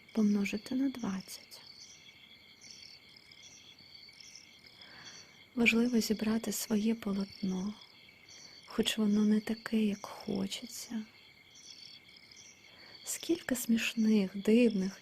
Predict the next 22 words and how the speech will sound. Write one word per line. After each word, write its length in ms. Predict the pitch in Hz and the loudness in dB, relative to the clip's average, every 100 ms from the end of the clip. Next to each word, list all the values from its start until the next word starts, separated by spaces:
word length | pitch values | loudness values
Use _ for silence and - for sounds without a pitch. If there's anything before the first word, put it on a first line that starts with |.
| - | -4
і 80 | 226 | -2
сумних 600 | 233 233 233 247 226 - | 0 0 2 4 2 0
моментів 640 | 202 190 196 220 214 - 202 - - - - - | 0 2 2 2 0 -4 -12 -16 -20 -20 -20 -2
було 340 | 233 233 214 208 | 4 6 6 2
в 60 | |
його 340 | 196 196 202 202 | 0 -2 0 -2
житті, 640 | - 214 - 196 196 190 - - - - - - - | -2 -6 -6 -2 0 -2 -4 -14 -20 -20 -20 -20 -10
про 160 | - | -2
які 340 | 190 202 - 214 | 0 0 0 0
ніхто, 640 | 202 214 - - 214 240 233 | 2 0 -6 -2 0 0 -2
крім 360 | - 180 180 175 | -4 -2 0 0
нього, 320 | 175 190 196 | 0 0 0
не 140 | 196 | 0
знав 440 | 214 220 220 185 196 - - - - - - - - - - | 0 2 2 0 -6 -14 -20 -20 -20 -20 -20 -20 -20 -20 -4
і 100 | 269 | 2
не 160 | 202 202 | 4 4
дізнається. 960 | 196 254 240 208 180 180 - - - 208 - - - - - - - - - - - - - - - - 170 | 2 0 2 0 0 -4 -8 -12 -12 -14 -16 -20 -20 -20 -20 -20 -20 -20 -20 -20 -20 -20 -20 -20 -18 -14 -4
Вони 260 | 185 175 | 0 2
були. 500 | 175 208 226 254 190 - - - - - - - - - - - - - - - - - - | 2 2 4 4 0 -2 -14 -20 -20 -20 -20 -20 -20 -20 -20 -20 -20 -20 -20 -20 -20 -20 -10
Кожен 400 | - 190 185 185 | -2 0 2 0
з 120 | - | 0
них 420 | 190 185 220 - | 0 0 -2 -4